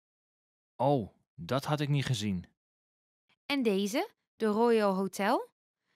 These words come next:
Speaker 2: Het is gelegen in het centrum van de binnenstad en het kost honderd dollar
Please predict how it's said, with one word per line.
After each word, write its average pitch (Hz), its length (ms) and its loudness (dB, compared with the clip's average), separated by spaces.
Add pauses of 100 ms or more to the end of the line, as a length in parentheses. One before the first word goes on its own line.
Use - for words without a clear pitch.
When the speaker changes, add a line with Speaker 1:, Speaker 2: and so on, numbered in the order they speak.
Speaker 2:
Het 226 180 -10
is 240 160 0
gelegen 302 600 -2
in 247 120 -2
het 208 140 -2
centrum 294 420 -4
van 233 140 -6
de 196 100 -4
binnenstad 254 640 -4 (280)
en 233 80 -8
het 226 140 -6
kost 220 240 -6
honderd 285 360 -4
dollar 254 360 -2